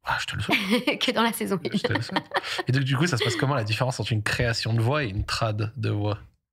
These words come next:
Speaker 2: Bah, on a zéro support. Alors après, ça dépend comment on travaille. Si on travaille au, à l'étape storyboard,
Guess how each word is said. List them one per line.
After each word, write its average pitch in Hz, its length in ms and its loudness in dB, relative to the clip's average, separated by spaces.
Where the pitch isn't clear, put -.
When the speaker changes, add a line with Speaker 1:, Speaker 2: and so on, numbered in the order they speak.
Speaker 2:
Bah, 165 220 2
on 165 120 2
a 175 200 2
zéro 165 260 0
support. - 500 -6
Alors 175 260 2
après, - 220 -2
ça 220 120 -2
dépend 240 480 -2
comment 196 220 -2
on 196 40 0
travaille. 208 280 -4
Si - 100 -6
on 180 60 -2
travaille 185 380 -2
au, 170 160 -2
à 180 100 -2
l'étape 175 360 -6
storyboard, 175 600 -4